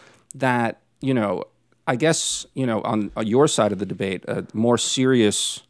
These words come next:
morally serious generation would, would take these sorts of, um, you know, struggles for, for values as more important.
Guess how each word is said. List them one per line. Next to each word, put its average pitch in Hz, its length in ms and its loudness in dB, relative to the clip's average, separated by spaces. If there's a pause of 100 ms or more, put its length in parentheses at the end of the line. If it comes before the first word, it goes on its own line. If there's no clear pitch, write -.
morally 117 460 4
serious 101 380 0
generation 101 540 -4
would, 98 260 -2 (300)
would 117 140 -2
take 127 260 0
these 113 220 0
sorts 113 300 -2
of, 98 260 -2 (460)
um, 95 540 -2 (360)
you 120 120 -2
know, 98 220 -4
struggles 123 520 0
for, 107 380 0
for 113 160 -2
values 107 680 0 (380)
as 110 160 -4
more 113 200 2
important. 127 600 -2